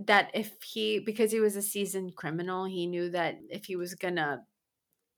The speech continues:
say anything about knowing John, like, he's gonna have to work this to where he gets some kind of a deal.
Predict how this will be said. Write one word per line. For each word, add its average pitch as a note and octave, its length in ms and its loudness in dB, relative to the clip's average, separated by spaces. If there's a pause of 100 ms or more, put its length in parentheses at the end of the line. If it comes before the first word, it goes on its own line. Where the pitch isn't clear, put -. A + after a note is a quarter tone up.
(200)
say E3 320 6
anything F#3 460 2
about D#3 340 4
knowing E3+ 440 0
John, F3+ 460 2
like, C#3+ 180 -4
he's E3+ 200 -4
gonna E3 200 -2
have D#3 220 -4
to C#3+ 200 -8 (320)
work D#3+ 360 0
this D#3 260 -2
to E3 80 -6
where D3 160 -4
he D#3 180 -8
gets D3+ 300 -2
some C#3+ 180 -6
kind D3+ 220 -4
of C#3 100 -8
a A#2 60 -8
deal. A2+ 440 -6